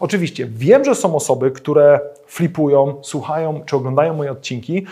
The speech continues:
które mają już na koncie kilkanaście, kilkadziesiąt, czasem kilkaset transakcji, które nie były na żadnym szkoleniu. I one mają taką główną wątpliwość, czy warto się szkolić. I ja odpowiem może z, z po-, swojej perspektywy. Prowadząc firmę przez dziesięć lat, zarabiając super kasę,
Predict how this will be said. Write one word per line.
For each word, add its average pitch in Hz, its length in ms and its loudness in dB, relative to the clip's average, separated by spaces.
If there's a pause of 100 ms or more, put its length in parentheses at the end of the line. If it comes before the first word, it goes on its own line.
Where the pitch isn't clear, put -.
(120)
które 165 200 0
mają 269 220 2
już 233 120 -4
na 202 100 0
koncie 208 280 -4
kilkanaście, 156 560 -6
kilkadziesiąt, 147 580 -2
czasem 135 260 -6
kilkaset 185 440 -6
transakcji, 175 560 -6 (460)
które 339 200 0
nie 202 120 4
były 139 140 0
na 127 100 -4
żadnym 127 240 -6
szkoleniu. - 540 -4 (320)
I 147 60 4
one 294 140 4
mają 254 160 2
taką 180 280 -2
główną 196 360 -2
wątpliwość, 151 680 -2 (160)
czy 131 120 -2
warto 131 260 -2
się - 160 -6
szkolić. - 480 -12 (300)
I 147 60 -4
ja 180 120 0
odpowiem 208 340 4
może 156 200 2
z, - 100 -4
z 135 180 -6
po-, 135 240 0
swojej 139 260 2
perspektywy. 131 540 -4 (400)
Prowadząc 214 480 2
firmę 180 260 0
przez 156 160 -4
dziesięć 165 320 -2
lat, - 260 -4
zarabiając 156 460 2
super 220 340 -2
kasę, 208 360 -2